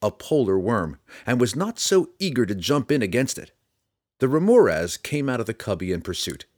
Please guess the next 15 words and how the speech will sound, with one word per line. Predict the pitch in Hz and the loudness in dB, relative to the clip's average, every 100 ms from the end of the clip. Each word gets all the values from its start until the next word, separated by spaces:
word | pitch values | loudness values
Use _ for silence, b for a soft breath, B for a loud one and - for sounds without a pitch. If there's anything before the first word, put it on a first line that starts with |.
| B B | B B
its | - 127 | -4 -2
snake-like | - 165 196 - 104 98 | -2 4 4 4 0 -2
forty-foot-long | - - 165 196 - 160 - 110 107 101 | -4 0 4 2 0 -2 -2 -2 -2 -2
body | 95 90 92 | -2 -2 -4
rolling | 80 80 110 123 110 | -4 0 2 2 2
out | 101 - | -2 -6
like | - 90 | -10 -12
an | - | -8
ice-blue | 107 110 - - 110 | -6 -4 -6 -4 -4
ribbon | 98 101 92 85 | 0 0 0 -4
behind | 85 85 90 - | -6 -6 -8 -10
it, | - b b b b | -14 b b b b
multifaceted | 92 120 127 131 - 110 104 - 95 78 71 | 0 2 2 -4 -4 -4 -4 -6 -8 -8 0
bug | 104 95 | 0 2
eyes | 90 82 82 | -2 -2 -6